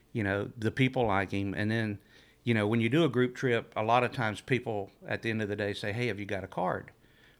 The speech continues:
Well, like I said, for the first three years, I didn't even have a card. So I got some cards, and I started developing relationships with people, even from the group trips. You know,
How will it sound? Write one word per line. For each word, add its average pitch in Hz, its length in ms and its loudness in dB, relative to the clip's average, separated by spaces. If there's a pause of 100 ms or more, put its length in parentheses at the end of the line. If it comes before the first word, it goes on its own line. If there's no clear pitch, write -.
Well, 110 320 0
like 107 180 -4
I 95 40 -10
said, 135 220 -6
for 107 120 -4
the 95 80 -6
first 120 360 -4
three 110 220 -6
years, 139 340 -4
I 117 80 0
didn't 107 180 -4
even 95 180 -4
have 101 200 -6
a 90 40 -10
card. 131 480 -4
So 101 200 -6 (420)
I 101 100 0
got 139 200 4
some 165 140 -4
cards, 113 420 0
and 117 100 -2
I 110 60 2
started 139 420 -2
developing 113 720 0 (260)
relationships 110 760 -2
with 104 140 -8
people, 98 420 -6 (520)
even 139 280 4
from 117 220 0
the 104 60 -2
group 127 320 -4
trips. 104 460 -4 (760)
You 131 120 -2
know, 107 180 -4